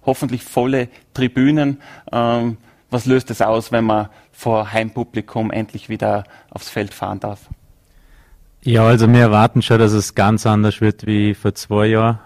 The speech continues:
Speaker 2: Ähm, dort haben wir wirklich ein bisschen unter der Situation gelitten.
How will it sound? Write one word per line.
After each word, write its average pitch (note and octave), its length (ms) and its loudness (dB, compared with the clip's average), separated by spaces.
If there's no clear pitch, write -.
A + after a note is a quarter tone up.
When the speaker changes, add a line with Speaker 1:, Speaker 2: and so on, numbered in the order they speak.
Speaker 2:
Ähm, G2+ 520 -2
dort A2 220 -6
haben G#2 160 0
wir G#2 220 0
wirklich A2 340 -4
ein G#2 60 0
bisschen G#2+ 420 0
unter A#2 240 -2
der G#2+ 100 0
Situation A2 680 0
gelitten. A#2 500 0